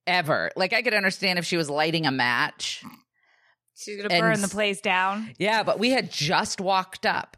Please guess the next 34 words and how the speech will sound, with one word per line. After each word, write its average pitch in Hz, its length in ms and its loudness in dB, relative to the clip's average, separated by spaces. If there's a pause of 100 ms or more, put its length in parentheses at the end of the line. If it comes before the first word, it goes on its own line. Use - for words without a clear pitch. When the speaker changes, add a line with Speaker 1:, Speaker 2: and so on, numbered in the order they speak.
Speaker 1:
and 160 160 -4
Chloe 196 300 0
got 180 200 0
maybe 156 260 -2
three 202 400 0
or 214 100 0
four 190 260 -2
clicks - 460 -4
in. 156 320 -6 (120)
And 170 280 -2 (1040)
let 196 220 0
me 208 80 2
preface 233 420 0
it 160 140 0
with, 151 240 0 (560)
this 190 260 -2
woman 185 380 0
was 165 120 2
like, 151 320 -2
"Here's 190 340 0
all 226 120 2
your 220 140 0
aftercare 185 680 0
instructions." 165 920 -2
And 180 140 0
I 180 100 2
was 180 140 0
like, 170 200 0
"Yeah, 156 200 2
that 170 200 -2
lady 175 220 -2
was 165 160 -2
awesome. 143 460 0
She 156 520 -2